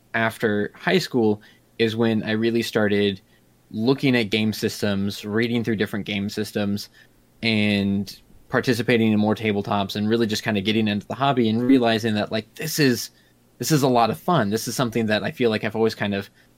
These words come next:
thought about in terms of, like, how I've interacted and how I've, like, played. Like, as a kid, when I would play, it was a lot of pretend and narrative storytelling sort of things that, that sort of found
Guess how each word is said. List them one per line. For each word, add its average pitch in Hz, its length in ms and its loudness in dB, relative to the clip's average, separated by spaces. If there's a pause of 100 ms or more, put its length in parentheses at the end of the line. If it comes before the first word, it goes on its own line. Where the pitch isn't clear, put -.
(180)
thought 160 360 2
about 101 460 0
in 107 160 -6
terms 110 400 -2
of, 101 260 -2
like, 104 160 -4
how 113 240 -2
I've 107 100 0
interacted 104 440 -4
and 101 140 -8
how 104 200 -6
I've, 98 240 -6 (280)
like, 95 300 -8 (280)
played. 113 480 2
Like, 104 180 -2
as 104 100 -2
a 104 60 -4
kid, 110 380 0
when 104 120 0
I 98 60 0
would 98 220 -6
play, 110 340 0
it 104 60 -2
was 101 320 -4
a 117 60 -8
lot 110 200 2
of 101 160 -2 (500)
pretend 107 400 -2
and 101 120 0
narrative 101 320 0
storytelling 104 560 -4
sort - 180 -12
of - 80 -14
things 120 380 -2 (500)
that, 110 320 0 (300)
that 143 320 0
sort 226 180 2
of 233 80 2
found 120 460 -2